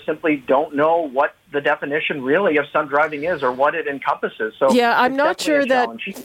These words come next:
Speaker 2: that for our audience, st-, stunt driving is the biggest issue, but I think there are probably other things like the four-way stops. Uh, what do you tell people about a four-way stop? In twenty seconds, Raymond.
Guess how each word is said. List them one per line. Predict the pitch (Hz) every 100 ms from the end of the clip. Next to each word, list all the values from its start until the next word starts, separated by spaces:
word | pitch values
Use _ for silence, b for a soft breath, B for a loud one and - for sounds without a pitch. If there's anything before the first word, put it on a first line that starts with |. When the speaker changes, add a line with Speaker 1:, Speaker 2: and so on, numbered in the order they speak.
| -
Speaker 2:
that | 214 233 220
for | 247 220
our | 214 214
audience, | 214 220 233 196 196 - - -
st-, | 175
stunt | - - 208 220
driving | 190 175 170 170
is | 170 175
the |
biggest | 165 185 170 175 -
issue, | - 202 - 160
but | 151 160
I | 170
think | 226 214
there | 208 170
are |
probably | 165 196 190 175 175 165 -
other | 254 269
things | - 196 156 165 156
like | 175 190 220 170 196 - B B B -
the | 220
four-way | 226 214 208 220 220
stops. | - 240 240 139 - -
Uh, | 202 190
what | 180 190
do | 226
you | 220
tell | - 202
people | 185 190 185 165
about | 165 165
a |
four-way | - 180 175 165 156
stop? | - 160 143 - - B B B B B B _ - -
In | 190
twenty | - 196 175
seconds, | - 156 - 143 156
Raymond. | 151 127